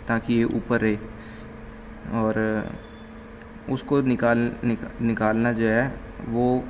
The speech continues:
<laughs> कोई YouTube के ऊपर जो है ना, वो ज़्यादा ची-,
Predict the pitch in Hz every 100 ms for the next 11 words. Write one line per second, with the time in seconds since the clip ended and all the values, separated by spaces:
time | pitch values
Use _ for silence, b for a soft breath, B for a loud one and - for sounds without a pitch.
0 | - 95 127 131 - 139 123 131 135 127
1 | 127 127 139 135 135 131 123 123 117 127
2 | 135 - - 120 131 131 123 123 - -
3 | -